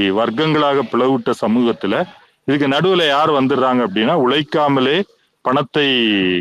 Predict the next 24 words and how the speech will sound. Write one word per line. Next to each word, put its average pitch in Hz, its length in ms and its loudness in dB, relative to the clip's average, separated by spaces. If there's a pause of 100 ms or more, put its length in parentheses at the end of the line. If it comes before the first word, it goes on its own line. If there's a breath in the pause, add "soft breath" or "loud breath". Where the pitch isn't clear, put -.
கைப்பற்றக்கூடிய 120 760 -2
ஒரு 101 180 0
வர்க்கம் 110 360 0
வந்து 110 200 0
உருவாகி 113 380 0
வந்துடுது. 98 500 -2 (500)
அதை 156 220 0
தான் 160 140 2
நம்ம 131 360 0
மு-, 120 340 2
முதலாளி 127 520 0
வர்க்கம், 110 480 -2
இந்திய 131 280 0
சமூகத்தை 123 420 -2
பத்தி 107 220 -4
மட்டும் 104 280 -2
நம்ம 120 140 0 (100)
பேசுவோம். 90 360 -6 (500 soft breath)
இதுல 160 160 0
பல்வேறு 160 440 0
வகையான 139 360 0
முதலாளிகள் 127 520 2
இருக்காங்க. 92 400 -6 (120)
வியாபாரிகள், 113 720 0